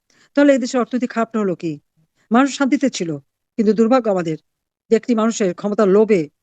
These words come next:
বাংলাদেশটা আজকে শেষ হয়ে গেল। এবং আপনারা জানেন যে সামান্য একটা, একটা আন্দোলন কি কোটা, যে কোটা ছিল না, আমি বাতিল করে দিয়েছিলাম। আর সেই কোটা আন্দোলনের নাম করে সরকার উৎখাতের প্রচেষ্টা এবং সরকারকে বেকায়দা ফেলার এবং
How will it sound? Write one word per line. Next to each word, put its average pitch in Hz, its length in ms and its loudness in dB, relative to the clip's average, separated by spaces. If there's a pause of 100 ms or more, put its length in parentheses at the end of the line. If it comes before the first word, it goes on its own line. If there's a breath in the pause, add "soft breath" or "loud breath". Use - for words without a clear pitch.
(400)
বাংলাদেশটা 196 500 0
আজকে 175 140 -4
শেষ - 280 -6
হয়ে 175 100 -4
গেল। 156 200 -8 (600)
এবং 208 120 2
আপনারা 226 200 2
জানেন 233 260 0
যে 262 100 -6
সামান্য 240 300 -2
একটা, 262 220 -2 (420 loud breath)
একটা 269 240 2
আন্দোলন 254 320 0
কি 269 140 -2
কোটা, 208 260 0
যে 220 100 -4
কোটা 262 180 -4
ছিল 294 260 -2
না, 196 100 -2
আমি 208 120 -2
বাতিল 226 260 -2
করে 226 160 0
দিয়েছিলাম। 160 360 -10 (280 loud breath)
আর 190 80 -6
সেই 262 220 0
কোটা 240 340 -2
আন্দোলনের 247 500 0
নাম 226 300 2
করে 170 280 -2 (460)
সরকার 240 340 2
উৎখাতের 240 400 -2
প্রচেষ্টা 170 500 -8 (1700)
এবং 190 120 2
সরকারকে 214 460 0
বেকায়দা 240 320 4
ফেলার 214 280 2 (480 loud breath)
এবং 208 160 4